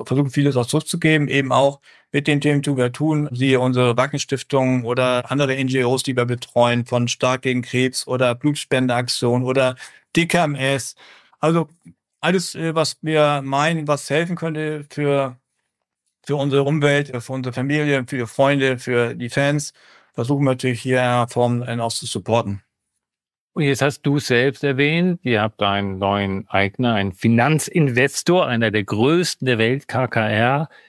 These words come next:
Speaker 2: ist, ähm, zu euch gekommen und wollte das Festival oder zumindest Anteile erwerben oder es kaufen. Warum habt ihr euch dafür entschieden? Und ja, ganz ketzerisch gefragt, wie tausend andere auch,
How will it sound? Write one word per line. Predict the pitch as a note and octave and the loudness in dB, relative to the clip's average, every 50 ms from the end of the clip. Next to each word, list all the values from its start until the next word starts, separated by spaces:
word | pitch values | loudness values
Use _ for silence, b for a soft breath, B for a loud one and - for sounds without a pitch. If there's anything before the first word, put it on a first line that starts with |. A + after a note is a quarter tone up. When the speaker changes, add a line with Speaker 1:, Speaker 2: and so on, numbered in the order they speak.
| b b b _ _ | b b b _ _
Speaker 2:
ist, | - C3 C3+ B2 - - - _ - B2+ | 0 0 0 0 -2 -4 -6 _ -2 2
ähm, | A#2 A2+ A2+ A2 A2 A2 G#2+ G#2+ G#2+ - _ _ _ _ G#2 F#2+ | 2 2 2 2 2 2 2 0 -2 -8 _ _ _ _ -12 -10
zu | - - - B2 | -6 -2 0 2
euch | A#2+ B2+ C3+ A#2+ - | 2 2 2 0 -2
gekommen | - B2 - - C3 C3+ C#3 D3 C#3+ | -8 -10 -4 0 0 0 0 0 0
und | B2+ A#2 G#2+ G2 - - - _ | 0 0 -2 -2 -4 -10 -20 _
wollte | - G#2 A2 A2 G2+ A2 G#2 | 0 0 0 2 0 -2 0
das | F#2 G2+ G2 F2+ - - - - - | 2 0 0 0 -2 -6 -8 -2 -2
Festival | A2+ G#2 - - - G#2 G2 G#2 G2+ G2 F2+ B B B B B B B B _ _ | -2 -2 -2 -4 -4 -2 0 2 2 0 0 B B B B B B B B _ _
oder | G#2+ G2+ F#2+ G2 F#2+ F#2+ | -2 0 2 2 0 0
zumindest | - G2+ G#2 G#2 G2+ F#2+ - - - | -2 -2 0 0 0 0 -2 -4 0
Anteile | A#2 A2+ A2+ - - A#2+ A2+ G#2+ A2 | 0 2 2 2 2 2 2 2 0
erwerben | G#2 G2 F2+ G2 F#2+ G#2+ A#2 A#2 C3 | -2 -2 -2 0 2 2 2 2 0
oder | A#2 G2+ F#2+ F#2 | 0 0 -2 -2
es | F#2 - - | -4 -4 -4
kaufen. | - - G#2+ A2 A#2+ A2+ - - E3+ F3 E3 B B B B B B B _ - | -2 0 2 2 2 0 0 0 0 0 0 B B B B B B B _ 0
Warum | A2 C3+ C#3+ D#3+ F#3+ E3 D3 | 0 0 2 2 2 2 2
habt | D#3 - - | 0 0 0
ihr | C3 C3 | 0 2
euch | C3+ - - | 2 0 0
dafür | C3+ A#2+ - - B2+ A#2+ | -2 -2 0 0 0 0
entschieden? | A#2 G#2+ - - - B2 B2 B2 A#2+ B2 | 0 0 -2 0 0 0 0 0 0 0
Und | B2 A#2 A2 G#2+ B B B B B B B B B _ _ _ _ _ _ _ | 2 2 2 2 B B B B B B B B B _ _ _ _ _ _ _
ja, | F#2+ F#2 F2 F2 F2+ - _ _ _ - | 0 2 2 0 -2 -6 _ _ _ 0
ganz | C#3 D3 F3+ G#3 G#3 F#3+ D#3+ - | 0 2 4 2 2 0 -2 -4
ketzerisch | - - C#3 B2+ - - B2 B2 B2+ A#2 - | -2 -2 -2 -2 -2 -2 -2 0 0 -2 -2
gefragt, | - A2+ - - A#2+ A2 G#2+ G2+ - - | -4 -6 -2 0 0 0 0 -2 -4 -10
wie | A#2 | -10
tausend | - - A#2 A2+ A#2 A#2 A2 G#2+ - | -8 -4 -2 -2 -2 -2 -2 -4 -6
andere | A2 G#2+ G#2+ G2+ - G2 G2 - | -6 -6 -6 -4 -4 -6 -4 -2
auch, | G2 G#2 G#2 - | -4 -4 -4 -6